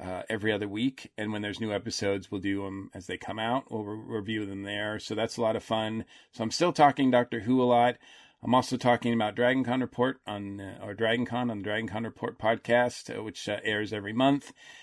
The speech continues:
as well as you can find me on some other podcasts, including a new one that's coming up pretty soon where we're going to review a series that's been around for over fifty years as well. Hint, hint, hint.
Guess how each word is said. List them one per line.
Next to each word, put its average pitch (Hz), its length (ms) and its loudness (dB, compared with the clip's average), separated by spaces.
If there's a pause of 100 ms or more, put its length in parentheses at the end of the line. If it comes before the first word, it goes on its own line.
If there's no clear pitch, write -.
(160)
as 117 180 4
well 143 160 6
as 131 140 4
you 127 60 6
can 123 120 2
find 120 220 4
me 120 100 2
on 110 140 -2
some 107 180 -4
other 107 160 0
podcasts, 104 640 -2
including 107 340 -2
a 107 60 -2
new 156 300 4
one 151 320 8
that's 120 180 0
coming 117 400 0
up 110 240 0 (400)
pretty 117 180 -2
soon 117 280 0
where 113 120 0
we're 113 220 2
going 113 280 0
to - 160 -10
review 104 480 -2
a 104 140 -2
series 104 600 -4
that's 98 220 -6
been 98 160 -8
around 92 480 -8
for - 200 -12
over 95 240 -8
fifty - 400 -8
years 95 420 -8
as 95 180 -10
well. 131 480 4 (340)
Hint, - 280 -10
hint, 92 320 -10
hint. 95 240 -12